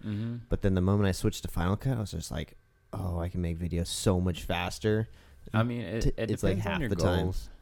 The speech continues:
Speaker 1: Yeah, it depends on your goals. Like, for you, you're constantly cranking out a lot of content.
Speaker 2: Yeah.
Speaker 1: To, to, between this podcast and between what you do for your off-axis channel as well,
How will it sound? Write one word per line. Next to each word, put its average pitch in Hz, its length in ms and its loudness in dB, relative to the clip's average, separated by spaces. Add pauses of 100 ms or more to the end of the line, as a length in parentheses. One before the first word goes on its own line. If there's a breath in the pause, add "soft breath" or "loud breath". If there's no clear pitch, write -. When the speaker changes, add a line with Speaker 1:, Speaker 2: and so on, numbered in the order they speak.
Speaker 1:
Yeah, 98 200 -6
it 113 80 -6
depends 127 340 -4
on 104 140 -2
your 95 100 -2
goals. 85 400 -4
Like, 87 240 -6 (800)
for 101 160 -4
you, 101 160 0
you're 95 180 -2
constantly 87 440 -6
cranking 82 420 -8
out 80 160 -4
a - 20 -8
lot 78 160 -6
of 73 80 -12
content. 78 600 -12 (200)
Speaker 2:
Yeah. 82 360 -2
Speaker 1:
To, 76 240 -8 (180)
to, 80 300 -8 (340)
between 87 320 -8
this 82 160 -8
podcast 76 800 -10
and 65 100 -12
between 82 320 -10
what 80 200 -10
you 82 40 -10
do 80 180 -8
for 73 140 -14
your 69 140 -8
off-axis 78 640 -10
channel 82 500 -12
as 73 140 -10
well, 78 400 -6